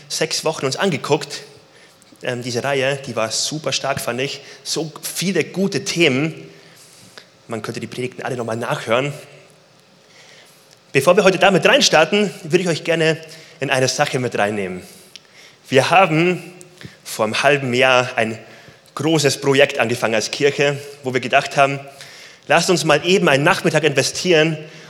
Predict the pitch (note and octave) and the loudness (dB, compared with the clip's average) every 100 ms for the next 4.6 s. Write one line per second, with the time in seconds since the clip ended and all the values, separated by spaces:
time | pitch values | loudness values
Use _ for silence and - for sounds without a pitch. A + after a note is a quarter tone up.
0 | - B2 B2+ B2+ E3 D3+ B2 - - B3 | -8 0 0 2 2 4 2 0 -2 0
1 | D3 A#2 G#2+ - - D3 D#3 - A#2+ F3+ | 0 -2 -2 -4 0 0 0 -4 2 4
2 | E3+ - C#3+ C#3 B2+ - F3 F3+ F3 D#3 | 6 2 0 0 0 4 4 4 2 2
3 | - - - - - - - B2 B2+ B2 | 0 -12 -18 -20 -20 -8 -6 -2 0 0
4 | B2 A2 A#2 G#2 F#2+ | -2 0 0 0 -4